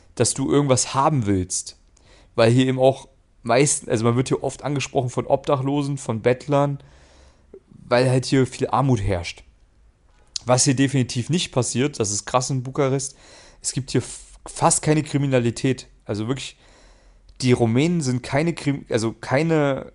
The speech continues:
Menschen, die andere Menschen abziehen oder irgendwie, äh, in Gefahrensituationen bringen. Das gibt's hier nicht. Das stellt man sich ja in Deutschland immer vor. Ist hier nicht so. Du kannst hier nachts als Frau um drei Uhr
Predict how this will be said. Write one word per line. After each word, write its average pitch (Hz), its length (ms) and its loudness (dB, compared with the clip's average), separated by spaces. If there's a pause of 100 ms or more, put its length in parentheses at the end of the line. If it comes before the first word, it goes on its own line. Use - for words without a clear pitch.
(120)
Menschen, 135 440 -2
die 127 120 -2
andere 135 240 2
Menschen 120 280 -2
abziehen 117 520 -2
oder 104 160 2
irgendwie, 113 480 0
äh, 107 420 2
in 120 160 -4
Gefahrensituationen 107 840 -2
bringen. 98 180 -4
Das 98 160 -4
gibt's 160 160 -2
hier 117 100 -2
nicht. 101 160 -4
Das 101 60 -4
stellt 120 220 -2
man 123 120 2
sich 110 80 -2
ja 117 60 2
in 107 60 0
Deutschland 113 260 0
immer 101 140 0
vor. 135 340 0 (500)
Ist 185 200 4
hier 123 120 4
nicht 90 220 -2
so. 90 160 -4
Du 95 80 -6
kannst 151 260 0
hier 139 140 4
nachts 151 400 -2
als 107 240 -2
Frau 165 400 4
um 113 220 -4
drei 143 280 4
Uhr 165 380 0